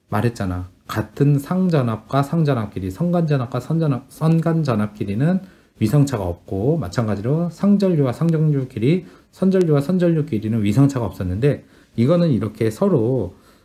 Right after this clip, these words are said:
결선이 다른 걸로 있다 보니까 일, 이 차 전압 사이에는 위상차가 발생해. 전압뿐만이 아니라 전류 모두 일, 이 차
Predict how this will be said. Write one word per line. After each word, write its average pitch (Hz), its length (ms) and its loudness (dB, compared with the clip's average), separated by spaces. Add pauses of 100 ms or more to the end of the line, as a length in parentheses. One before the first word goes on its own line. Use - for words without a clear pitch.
(100)
결선이 165 560 2
다른 131 400 0
걸로 135 200 2
있다 95 280 -6
보니까 87 720 -4 (540)
일, 190 200 4
이 226 180 4
차 185 220 0
전압 107 360 -4
사이에는 98 760 -2
위상차가 107 640 -2
발생해. 85 680 -12 (400)
전압뿐만이 185 680 0
아니라 95 400 -4
전류 98 320 -6
모두 92 380 -6 (240)
일, 123 200 -4
이 113 140 -4
차 170 400 -4